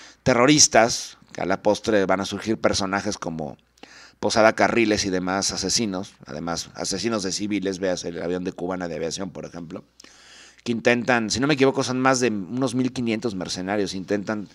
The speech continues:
recuperar el control de la isla, amparados por Washington, y no lo logran. Es un gran triunfo también para la Revolución Cubana. Y ahí es cuando realmente Fidel Castro se convierte en los primero-, en los enemigos más acérrimos y uno de los objetivos primordiales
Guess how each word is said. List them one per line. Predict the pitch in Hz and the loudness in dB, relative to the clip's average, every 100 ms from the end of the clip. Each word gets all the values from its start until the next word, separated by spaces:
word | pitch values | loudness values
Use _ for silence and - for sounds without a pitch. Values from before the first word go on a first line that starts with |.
| - - - - | -20 -20 -20 -8
recuperar | - - 120 131 | -6 -2 6 8
el | 135 | 8
control | 127 120 123 | 8 4 6
de | 127 123 | 8 8
la | 123 | 8
isla, | 123 123 151 185 | 6 6 4 4
amparados | 113 104 104 104 113 | -6 0 6 8 6
por | - 104 | 2 2
Washington, | 110 117 131 123 143 202 - - | 6 6 4 -2 -4 -4 -10 -6
y | 107 | -2
no | 113 | 2
lo | 110 | 6
logran. | 113 113 120 123 | 6 6 4 2
Es | 90 | -2
un | 110 | -2
gran | 101 92 | -2 -2
triunfo | 101 101 - | -2 -4 -4
también | - 90 82 | -6 -6 -6
para | 85 90 78 | 0 2 2
la | 76 | 0
Revolución | 82 85 82 92 | -2 -2 -4 -4
Cubana. | 107 90 82 - _ _ _ _ _ _ _ _ _ _ _ - - _ - - - - _ _ | 0 0 0 -10 _ _ _ _ _ _ _ _ _ _ _ -20 -20 _ -20 -20 -20 -20 _ _
Y | 107 | 4
ahí | 117 | 6
es | 123 | 6
cuando | 131 117 104 - | 6 4 2 4
realmente | 143 123 123 117 | 6 6 4 -2
Fidel | 110 117 113 | 2 4 4
Castro | 113 104 | 2 2
se | 110 113 | 0 0
convierte | 104 104 98 110 | 2 2 2 2
en | 98 101 | 0 2
los | 101 | 0
primero-, | - 95 90 98 98 | -2 -4 0 2 2
en | 85 101 | 2 -2
los | 98 92 | -2 0
enemigos | 104 95 107 110 101 - 101 | 0 0 2 4 4 0 0
más | 113 - | 0 0
acérrimos | 98 123 92 92 85 87 98 | 2 4 4 0 -6 -8 -4
y | |
uno | 107 | -2
de | 98 | 0
los | 92 | 0
objetivos | 101 - 98 107 101 | -2 -4 0 2 2
primordiales | - 98 92 92 95 98 98 | 0 -4 -2 -2 -2 -2 -4